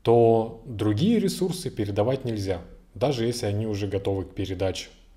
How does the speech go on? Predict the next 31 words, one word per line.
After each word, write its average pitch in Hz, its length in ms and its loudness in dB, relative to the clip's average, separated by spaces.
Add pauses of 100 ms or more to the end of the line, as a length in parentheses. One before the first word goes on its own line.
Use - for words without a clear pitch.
(340)
Эта 120 180 0
проблема 131 600 2
решена 113 440 -4 (140)
в 101 160 0
протоколе 104 640 -4 (100)
H - 280 -8
T 107 40 -18
T 104 140 -8
P 101 280 -4 (120)
версии 98 520 -4
два, 117 380 -2 (540)
где 107 300 -2
можно 123 560 0
нумеровать 104 500 2
запросы 113 540 -4 (160)
и 120 140 -2
передавать 104 580 2
ресурсы 165 680 -2
от 107 240 -2
сервера 101 480 -2
клиенту 165 640 -2 (140)
в 98 140 -6
любом 113 340 2
порядке. 95 480 0 (320)
К - 60 -14
сожалению, 113 600 0
конвейерная 107 580 0
обработка 101 600 -2
на 98 220 -6
практике 143 600 -4
используется 120 680 -4